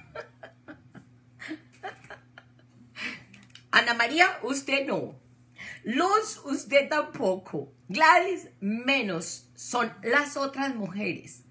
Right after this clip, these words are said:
que quisiéramos que nos vieran y que nos, y nosotras les pudiéramos hablar. Es así que vamos a hablar. <laughs> Voy. Denme un segundo, que es que como tengo tanta luz aquí en la computadora.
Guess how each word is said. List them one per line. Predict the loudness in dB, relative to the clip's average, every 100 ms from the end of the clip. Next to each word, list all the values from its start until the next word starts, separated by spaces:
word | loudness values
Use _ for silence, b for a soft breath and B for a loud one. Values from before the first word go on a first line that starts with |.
| _
que | -8 -6
quisiéramos | -2 -2 0 -2 -2 -4 -4 -6 -8 B B
que | -4
nos | -2 -2 -4
vieran | -2 0 2 0 -2 -4 -10 -20 -20 B B B
y | -6
que | -2 -2
nos, | -2 -4 -6 -12 _ _
y | -8 -6
nosotras | -4 -4 -2 -2 -2 -2
les | -4
pudiéramos | -8 -8 -6 -4 -4 -4 -8 -8
hablar. | -4 -2 -2 -6 -8 -20 -8
Es | -4 -2
así | -2 -4 -6
que | -6
vamos | -4 -4 -6 -6
a | -6 -6
hablar. | -6 -6 -8 -12 -16
<laughs> | -20 -20 -20 -20 -20 -20 -20 B B B B B _ _ -20 _ -20 _ _ _ _ _ _ _
Voy. | -4 -2 -2 -6 _ _ _ _ -20 -20 -20 -20 -20 -20 -20 _ -20 -20 -20 -20 -20 -20 -18 -16 -14
Denme | -12 -8 -6
un | -6
segundo, | -6 -6 -6 -6 -6
que | -6
es |
que | -8 -8
como | -8 -6
tengo | -6 -6 -6
tanta | -6 -6 -2 -2
luz | -4 -6 -6 -6
aquí | -6 -10 -10 -8
en |
la | -8 -8
computadora. | -10 -12 -10 -8 -6 -8 -10 -12